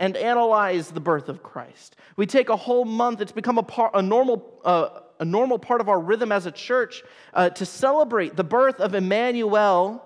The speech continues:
God with us here on earth. We have weeks of activities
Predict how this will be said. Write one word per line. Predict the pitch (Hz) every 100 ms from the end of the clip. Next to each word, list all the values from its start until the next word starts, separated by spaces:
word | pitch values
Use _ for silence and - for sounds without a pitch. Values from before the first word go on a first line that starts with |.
| - _ -
God | 160 202 226 214
with | 226 220
us | 180 185
here | - 202 196
on | 190
earth. | 190 202 185
We |
have | 202 180
weeks | 170 262 247 - -
of | 202
activities | 208 202 - 254 269 262 226 180